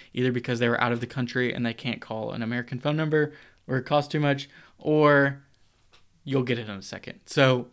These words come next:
bear with us. Hope you guys can understand them. Again, thank you from the bottom of our hearts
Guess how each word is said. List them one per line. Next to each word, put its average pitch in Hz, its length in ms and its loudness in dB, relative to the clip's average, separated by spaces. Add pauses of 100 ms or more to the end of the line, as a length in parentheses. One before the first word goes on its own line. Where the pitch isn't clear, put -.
(140)
bear 165 200 6
with 170 200 2
us. 160 220 0
Hope 143 200 -6
you 147 60 0
guys 139 220 -2
can 131 120 -4
understand 123 500 -2
them. 120 300 -2 (640)
Again, 113 500 -6 (240)
thank 160 380 0
you 151 100 0
from 135 180 -2
the 123 60 0
bottom 120 280 2
of 117 60 2
our 117 80 0
hearts 117 480 -4